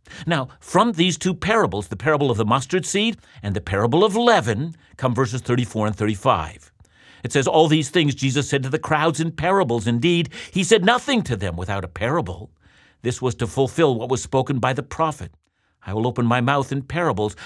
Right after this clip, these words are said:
I will utter what has been hidden since the foundation of the world.'" Now, Matthew adds this note here because he wants his reader to think about what's been said up till now.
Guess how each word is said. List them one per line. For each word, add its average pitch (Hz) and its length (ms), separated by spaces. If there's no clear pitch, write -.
I 127 120
will 131 200
utter 196 240
what 151 160
has 127 120
been 113 180
hidden 165 340
since 120 240
the - 80
foundation 113 640
of 110 80
the 123 100
world.'" 117 500
Now, 147 80
Matthew 160 520
adds 151 240
this 117 240
note 175 260
here 107 160
because 127 380
he 262 300
wants 190 360
his 156 260
reader 131 480
to 151 100
think 262 300
about 196 260
what's 160 220
been 151 180
said 240 300
up 135 160
till 95 160
now. 87 460